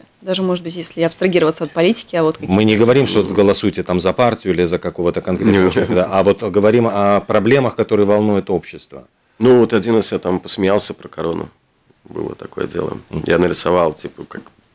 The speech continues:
Speaker 3: вирус выглядит,
Speaker 2: Ага.
Speaker 3: да, там, ну, колба такая. Ну, и там этикетка пива "Корона".
Speaker 2: Мгм.
Speaker 3: Ну,
Speaker 2: А.
Speaker 3: вот.
Speaker 1: Мгм.
Speaker 3: Это тоже очень хорошо бомбануло в интернете. Ну, вот.
Speaker 2: Мгм.
Speaker 3: Э,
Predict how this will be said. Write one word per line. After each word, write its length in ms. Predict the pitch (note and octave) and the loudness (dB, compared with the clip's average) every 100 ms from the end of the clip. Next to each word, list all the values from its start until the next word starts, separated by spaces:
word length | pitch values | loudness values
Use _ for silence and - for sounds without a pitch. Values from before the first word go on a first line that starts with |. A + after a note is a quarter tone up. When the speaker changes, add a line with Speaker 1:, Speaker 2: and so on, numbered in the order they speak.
| - | -8
Speaker 3:
вирус 420 | - C3 G#2 - | 0 0 2 0
выглядит, 320 | F#2+ F2 E2 | 0 0 -4
Speaker 2:
Ага. 120 | E2 | -2
Speaker 3:
да, 120 | F#2 G2+ | 0 0
там, 200 | E2+ F2+ | -2 -2
ну, 60 | |
колба 360 | E2 F2+ E2+ E2+ | -2 0 0 -2
такая. 360 | - C2 D#2+ - _ _ _ - | -10 -6 -6 -6 _ _ _ -6
Ну, 120 | F2+ | 0
и 100 | F#2 | 2
там 320 | F2 F2+ F2 | 2 0 0
этикетка 960 | D#2 F2+ - - A#2 G#2 F#2 F2+ F2+ F2+ - | 0 -2 -4 -2 -2 0 2 2 2 0 -4
пива 280 | - F2+ E2+ - | -2 0 0 -4
"Корона". 340 | F2+ E2 D#2+ | -4 -2 0
Speaker 2:
Мгм. 240 | F#2 F2 E2+ - G#2 | -2 -4 -2 -2 -2
Speaker 3:
Ну, 80 | - | -6
Speaker 2:
А. 160 | F2 - | -4 -2
Speaker 3:
вот. 140 | F#2+ G#3 | -4 -4
Speaker 1:
Мгм. 360 | A3 A3 A#3 | -4 -4 -6
Speaker 3:
Это 160 | - F2+ | -6 -2
тоже 180 | G2 E2+ | 0 0
очень 220 | F2 - | -2 -4
хорошо 260 | - E2 - | -10 -10 -4
бомбануло 460 | E2+ F2+ F2+ F2+ | -2 0 0 0
в 100 | F#2 | 0
интернете. 480 | F2+ - F2+ - - | -2 -2 -2 -2 -2
Ну, 140 | F2+ | -4
вот. 200 | - - | -4 -8
Speaker 2:
Мгм. 280 | F#2 E2 F#2 G#2 _ _ _ - - - | -10 -10 -10 -12 _ _ _ -16 -12 -6
Speaker 3:
Э, 460 | A1+ A#1+ A1 - | -4 -2 -2 -4